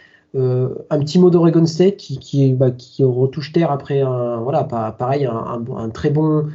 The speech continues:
on va dire, un, un très bon début de saison. Est-ce que les Beavers, pareil, est-ce que,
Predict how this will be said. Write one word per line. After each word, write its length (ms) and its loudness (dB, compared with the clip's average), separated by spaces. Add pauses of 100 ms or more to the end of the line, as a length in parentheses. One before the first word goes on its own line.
(300)
on 60 -16
va 80 -8
dire, 160 -2
un, 240 -4 (320)
un 60 -4
très 180 0
bon 120 4
début 200 4
de 40 -2
saison. 540 2
Est-ce 120 0
que 80 -2
les 120 0
Beavers, 460 -4
pareil, 280 0
est-ce 140 -6
que, 300 -2